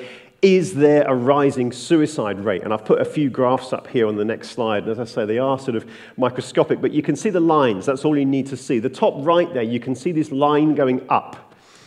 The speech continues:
And those are the kind of graphs that often get shown in the press and the media. This is number of suicides in Australia since nineteen twenty,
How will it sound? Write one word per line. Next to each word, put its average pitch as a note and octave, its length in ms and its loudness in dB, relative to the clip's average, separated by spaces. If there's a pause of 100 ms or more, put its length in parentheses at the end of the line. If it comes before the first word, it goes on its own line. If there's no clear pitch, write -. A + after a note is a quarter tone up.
(120)
And C3 120 2
those F3 200 8
are E3 40 2
the D#3 60 2
kind E3 300 4
of B2+ 80 0
graphs B2+ 480 0
that B2+ 160 0
often C3 320 -2
get A#2 180 -2
shown C3 340 0
in G#2+ 100 -2
the G2+ 60 -4
press - 380 -6
and A#2 100 -2
the A2 60 0
media. C3 400 4
This D#3+ 200 -2
is B2+ 120 -2
number D3+ 320 2
of C3+ 80 -2
suicides B2+ 600 -2
in A2 80 -6
Australia A2+ 520 0
since G#2+ 320 -6
nineteen A2 460 -4
twenty, C3 500 -2